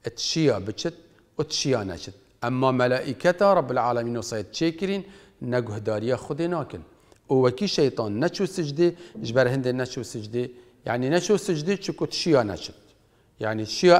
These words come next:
امر رب العالمین بجه نکت کو خود او رخصت دابیه. رب العالمین بما جنس شیطان دبیجتن، کو او جنسه چیا اش، اش اجنانه، اجبر هنده شیا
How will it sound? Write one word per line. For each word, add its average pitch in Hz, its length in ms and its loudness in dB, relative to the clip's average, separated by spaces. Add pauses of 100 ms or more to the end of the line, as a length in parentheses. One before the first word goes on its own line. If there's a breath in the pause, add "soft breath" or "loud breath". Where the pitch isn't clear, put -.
امر 143 120 4
رب 139 260 4
العالمین 120 520 2
بجه 160 220 -4
نکت 147 340 -2
کو - 120 -4
خود 135 240 -4
او 160 280 4
رخصت 147 680 -2
دابیه. 90 420 4 (3000 soft breath)
رب 151 140 8
العالمین 185 480 8
بما 190 220 4
جنس 175 540 0
شیطان 165 560 2
دبیجتن، 131 640 -2 (1040)
کو 135 100 -2
او 147 200 4
جنسه 135 420 2
چیا 170 280 2
اش، - 440 -6
اش - 220 -6
اجنانه، 127 640 2 (340 loud breath)
اجبر 135 280 6
هنده 160 360 4
شیا 185 580 4